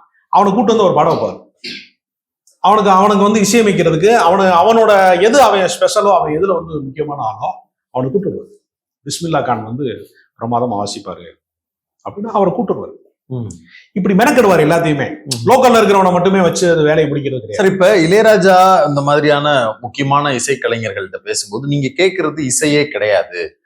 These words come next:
Speaker 2: ஆ, ஒரு இசையை கம்ப்யூட்டரைஸ் ஆக்கிட்டாங்க, அதை தான் நீங்க கேக்குறீங்க அப்படின்னு ஒரு குற்றச்சாட்டை, ஆ, பெரிய ஜாம்பவான்களே குறிப்பிடுறாங்க. இப்ப நீங்க குறிப்பிடுற மாதிரி ஒரு நாதஸ்வரத்தை டெசிபல்ல குறைச்சு குறைச்சு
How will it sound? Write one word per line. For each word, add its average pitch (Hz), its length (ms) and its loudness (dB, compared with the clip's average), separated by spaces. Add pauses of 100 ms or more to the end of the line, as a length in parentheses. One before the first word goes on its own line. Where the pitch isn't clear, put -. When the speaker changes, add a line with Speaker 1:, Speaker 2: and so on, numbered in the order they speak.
(360)
Speaker 2:
ஆ, 104 320 0
ஒரு 123 600 0
இசையை 156 420 0
கம்ப்யூட்டரைஸ் 175 640 0
ஆக்கிட்டாங்க, 95 720 -2
அதை 131 320 -2
தான் 170 160 0
நீங்க 135 180 -2
கேக்குறீங்க 101 600 -6
அப்படின்னு 104 180 -8
ஒரு 117 160 -4
குற்றச்சாட்டை, - 640 -2 (720)
ஆ, 135 180 2
பெரிய 180 300 2
ஜாம்பவான்களே 147 680 2
குறிப்பிடுறாங்க. 98 500 -4
இப்ப - 180 -12
நீங்க 160 260 0
குறிப்பிடுற 151 460 0
மாதிரி 156 640 -2
ஒரு 113 160 -4
நாதஸ்வரத்தை 175 800 2 (320)
டெசிபல்ல 165 460 0
குறைச்சு 135 420 -2
குறைச்சு 143 500 0